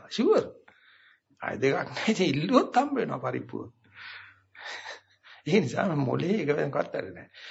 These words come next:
ඒ නිසා බලන්න මේකට වෙන්න ඇරලා මේක අයිතිවාසිකම කිව්වත් නැතත් ඔය සංසිද්ධියම තමයි.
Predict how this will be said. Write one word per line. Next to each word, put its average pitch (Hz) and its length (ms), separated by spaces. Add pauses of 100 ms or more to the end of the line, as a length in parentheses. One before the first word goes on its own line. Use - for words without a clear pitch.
ඒ - 120
නිසා 175 200
බලන්න 151 320
මේකට 135 320
වෙන්න 117 300
ඇරලා 98 440 (760)
මේක 143 100
අයිතිවාසිකම 135 640
කිව්වත් 127 440
නැතත් 127 460
ඔය 135 200
සංසිද්ධියම 127 680
තමයි. - 280